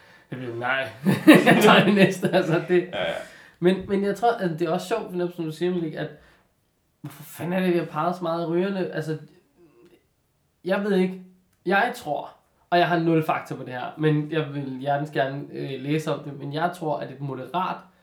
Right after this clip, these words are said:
Speaker 1: alkoholforbrug øh, ender med at give dig færre følgesygdomme end et moderat smøgforbrug. Jeg tror, at der er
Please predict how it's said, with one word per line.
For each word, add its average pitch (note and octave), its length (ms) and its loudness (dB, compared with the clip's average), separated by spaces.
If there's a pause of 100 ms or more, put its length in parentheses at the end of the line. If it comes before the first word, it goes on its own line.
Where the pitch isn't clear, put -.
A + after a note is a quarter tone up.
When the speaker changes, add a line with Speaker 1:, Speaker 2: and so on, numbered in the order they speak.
(280)
Speaker 1:
alkoholforbrug E3+ 920 -2 (1080)
øh, D3 260 4 (100)
ender F3+ 240 4
med E3+ 140 2
at D#3 200 -2
give D#3 140 -2
dig C#3 140 -6 (120)
færre D#3 520 -2
følgesygdomme E3 840 -4 (240)
end D#3 140 0
et C#3+ 120 -6
moderat C3 420 -8 (580)
smøgforbrug. D#3 880 -8 (800)
Jeg E3+ 160 0
tror, F#3 380 -2 (420)
at D#3 140 -2 (320)
der C3 200 -2 (140)
er D3+ 300 -4